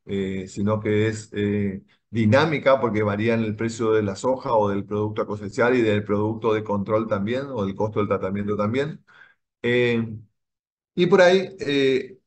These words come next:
hacemos menos hincapié entre la diferencia entre el nivel de daño económico y el, eh, umbral de daño económico, porque en general por ahí en otras materias hacen referencia, voy a ir para atrás,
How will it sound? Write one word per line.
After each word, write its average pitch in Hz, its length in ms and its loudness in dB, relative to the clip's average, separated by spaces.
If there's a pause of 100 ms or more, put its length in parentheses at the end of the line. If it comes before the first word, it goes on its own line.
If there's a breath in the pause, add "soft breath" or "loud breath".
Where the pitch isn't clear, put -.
(220)
hacemos 147 380 0
menos 156 240 2
hincapié 151 600 0
entre 127 300 -2
la 127 240 0
diferencia 131 680 -2
entre 123 560 -2
el 120 120 -4
nivel 123 340 2
de 139 80 4
daño 135 240 2
económico 139 640 -4
y 123 360 -4
el, 123 380 0
eh, 101 280 -2
umbral 113 540 2
de 107 100 0
daño 104 220 -2
económico, 98 540 -4
porque 139 480 -2 (280)
en 139 140 -4
general 147 380 4
por 139 120 2
ahí 135 180 2
en 123 120 -4
otras 123 240 -4
materias 123 520 -2 (960)
hacen 127 420 -2
referencia, 127 520 0
voy 107 140 -2
a 113 40 0
ir 113 120 0
para 113 140 0
atrás, 123 420 -4